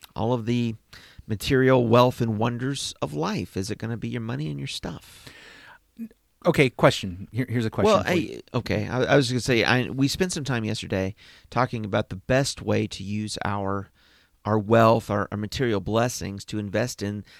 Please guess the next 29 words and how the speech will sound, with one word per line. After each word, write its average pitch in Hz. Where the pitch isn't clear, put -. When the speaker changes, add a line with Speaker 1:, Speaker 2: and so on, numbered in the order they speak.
Speaker 1:
the 104
things 127
of 113
God, 113
to, 80
to -
give 135
it 139
away 117
and 113
to 98
help 127
others, 110
what, 113
whatever 143
God 110
would 104
direct -
us -
to -
do 101
with 104
that. -
And 131
that's 139
how 135
we 120
treasure 113
up 113